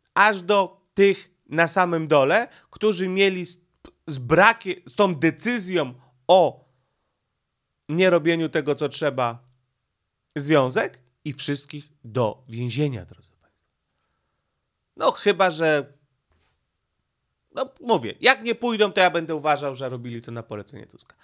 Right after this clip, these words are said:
Moja prywatna opinia. Nie oskarżam pana Tuska. Wody Polskie nie zdecydowały się na większe opróżni-, a A ta pani minister, co mówi, że Wody Polskie zrobiły,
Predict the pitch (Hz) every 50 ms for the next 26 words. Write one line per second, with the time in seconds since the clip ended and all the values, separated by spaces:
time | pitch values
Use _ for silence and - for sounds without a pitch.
0 | _ _ _ _ 117 135 156 196 233 240 233 220 - 190 170 156 156 156 151 -
1 | 151 139 123 - 113 95 98 113 - _ 135 165 208 220 208 - - 175 160 135
2 | 120 120 104 95 101 104 - - _ _ - - _ _ _ _ _ _ _ _
3 | - - - - - - - _ 143 226 269 262 302 220 190 180 147 127 117 -
4 | - 151 156 170 - - 131 139 156 196 247 269 254 202 190 214 202 170 170 160
5 | 165 156 139 185 208 220 196 175 156 - 185 175 170 156 147 143 - - _ _
6 | _ _ - _ _ _ 135 156 160 151 - - 117 107 113 131 190 233 254 247
7 | 226 170 - - - 165 131 117 101 - _ _ _ _ _ _ _ _ _ _
8 | _ _ _ _ _ _ - 233 247 240 240 - 170 151 127 117 107 113 131 -
9 | - - 185 190 151 107 - - - _ _ _ _ _ - 147 160 - 180 165
10 | - 196 214 220 220 208 190 185 190 202 233 262 240 - - - 135 131 147 175
11 | 135 - - 185 165 143 139 - 147 147 170 208 220 190 202 185 156 160 160 139
12 | 147 185 185 165 175 - - 190 202 180 - - - 180 170 160 151 139 127 139
13 | 139 151 143 147 185 185 180 175 170 160 151 143 135 127 127